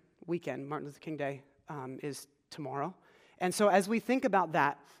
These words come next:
I think it's really important for us to be aware of the fact that Doctor King believed that beloved community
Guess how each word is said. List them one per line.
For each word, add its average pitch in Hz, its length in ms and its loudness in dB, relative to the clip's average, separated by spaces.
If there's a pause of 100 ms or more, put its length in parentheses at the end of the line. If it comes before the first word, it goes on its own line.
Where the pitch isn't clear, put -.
I 180 100 4
think 262 260 2
it's - 160 -2
really 226 260 4
important 208 420 0
for 202 120 2
us 180 140 0
to 202 100 -4
be 190 140 0
aware 180 340 6
of 160 80 0
the 170 60 0
fact 185 320 8
that 175 100 0
Doctor 190 240 6
King 180 460 2 (840)
believed 220 680 4 (400)
that 196 200 6
beloved 214 500 10
community 220 680 2